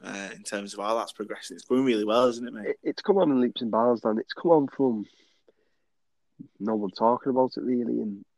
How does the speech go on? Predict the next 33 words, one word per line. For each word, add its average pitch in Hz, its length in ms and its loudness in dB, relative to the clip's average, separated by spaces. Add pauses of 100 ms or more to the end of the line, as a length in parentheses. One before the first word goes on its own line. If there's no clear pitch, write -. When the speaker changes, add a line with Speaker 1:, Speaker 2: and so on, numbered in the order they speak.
(160)
Speaker 2:
so - 120 -4
now 110 340 0
it's - 440 -10 (680)
the 90 60 -4
women's 113 340 2
are 101 100 -2
on 95 180 -4
first, 98 400 -8
or 87 200 -8
what 123 200 -4
time 127 220 2
did 120 100 0
the 117 60 -2
women's 123 280 0
kick - 200 -8
off? 110 140 -8
Should, 120 200 -2
should - 180 -6
we 123 60 0
go 131 80 4
and 127 100 0
catch - 240 -4
the - 60 -16
second 120 300 -2
half 117 220 -2
of 120 60 -8
the 120 60 -4
women? 117 280 -6 (600)
A-, - 240 -4
and 131 260 4
no 143 200 4
offence, 139 380 4
but 123 140 0